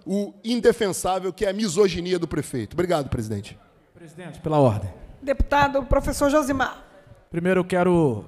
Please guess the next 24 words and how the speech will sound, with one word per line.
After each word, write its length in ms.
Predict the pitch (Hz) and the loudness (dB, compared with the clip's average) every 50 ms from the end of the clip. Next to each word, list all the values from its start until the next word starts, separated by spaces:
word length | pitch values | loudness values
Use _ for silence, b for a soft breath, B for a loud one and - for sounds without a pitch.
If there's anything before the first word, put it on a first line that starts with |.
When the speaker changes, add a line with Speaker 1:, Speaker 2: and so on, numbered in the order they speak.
| - _ - | -16 _ -10
Speaker 2:
aproveitar 760 | 131 131 - 170 156 160 151 139 - - 151 147 131 107 - - - _ - - _ _ _ _ _ _ _ _ | -10 -6 -6 -4 -2 -2 -4 -2 -2 -2 -2 -2 -2 -4 -8 -16 -20 _ -20 -20 _ _ _ _ _ _ _ _
a 80 | 143 | -10
fala 380 | - - - 175 165 160 151 143 | -4 2 4 6 6 6 6 4
do 100 | 135 143 | 4 2
colega 480 | - - 143 139 139 135 131 117 123 | 2 2 2 2 4 2 0 0 -2
anterior, 540 | 127 123 - 147 135 135 143 156 147 120 98 87 - - _ _ _ _ _ _ _ _ _ _ _ _ _ _ _ | -4 -4 -2 -2 0 2 2 4 2 2 0 -4 -10 -20 _ _ _ _ _ _ _ _ _ _ _ _ _ _ _
no 140 | - 165 160 | -8 -8 -2
que 80 | - 180 | 0 2
ele 160 | 175 170 160 | 2 2 2
tange 760 | 165 - - 165 175 175 180 180 170 147 131 147 143 135 131 131 - _ _ | 0 -2 2 4 4 4 4 4 2 0 -2 -6 -8 -8 -10 -14 -20 _ _
e 60 | 160 | -2
no 120 | 170 180 175 | 0 0 0
que 120 | 180 185 | 0 -2
ele 80 | 170 151 | -2 -2
cita 580 | - - - - 214 220 214 - - 156 139 | -4 -6 0 4 4 4 4 2 2 2 4
o 140 | 135 139 139 | 4 2 0
pessoal. 540 | - - 151 135 - - 123 113 104 95 101 - _ _ _ _ _ _ _ _ _ _ _ _ _ _ _ _ | 0 0 -2 -2 0 -4 -4 -4 -4 -6 -8 -14 _ _ _ _ _ _ _ _ _ _ _ _ _ _ _ _
Nós 280 | 160 185 196 208 208 202 | -2 2 2 2 4 2
do 80 | 196 | 0
pessoal 720 | 185 196 175 - - - 180 180 185 190 190 185 185 - - - - _ _ _ _ _ _ _ _ _ _ _ _ _ _ | 0 0 -2 0 4 6 8 8 10 8 6 4 -2 -8 -16 -20 -20 _ _ _ _ _ _ _ _ _ _ _ _ _ _
estamos 640 | - - - - 190 190 190 185 185 180 170 147 | -12 -12 -4 0 0 0 2 0 -2 -4 -6 -6
num 140 | 165 175 170 | -6 -8 -6
processo 520 | 160 175 170 143 - - 170 165 - - 180 | -4 -4 -4 -4 -2 -4 -4 -4 -4 -6 -8
interno 560 | 165 - - 170 170 170 165 180 185 175 | -10 -4 0 0 2 2 2 0 -2 -4